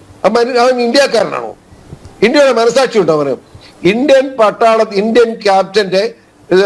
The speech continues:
വിക്കറ്റ് പോകുമ്പോ കൈയടിച്ച് പാകിസ്ഥാൻ സിന്ദാ വിളിക്കുന്നവൻ എങ്ങനെ ഇന്ത്യക്കാരനാവും? ഈ തെണ്ടികൾ പോകാൻ പാടില്ലായിരുന്നോ പാകിസ്ഥാനിലേക്ക്? എന്തിനു ഇവിടെ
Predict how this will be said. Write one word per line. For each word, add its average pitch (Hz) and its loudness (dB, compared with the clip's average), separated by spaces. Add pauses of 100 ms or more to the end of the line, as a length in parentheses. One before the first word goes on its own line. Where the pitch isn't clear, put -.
(120)
വിക്കറ്റ് 226 0
പോകുമ്പോ 190 0 (100)
കൈയടിച്ച് 196 -2 (100)
പാകിസ്ഥാൻ 190 0 (120)
സിന്ദാ 185 2
വിളിക്കുന്നവൻ 180 0 (380)
എങ്ങനെ 196 2
ഇന്ത്യക്കാരനാവും? 185 0 (440)
ഈ - 2 (180)
തെണ്ടികൾ 269 2 (100)
പോകാൻ 269 2
പാടില്ലായിരുന്നോ 254 0 (340)
പാകിസ്ഥാനിലേക്ക്? 190 -2 (440)
എന്തിനു 285 0
ഇവിടെ 262 2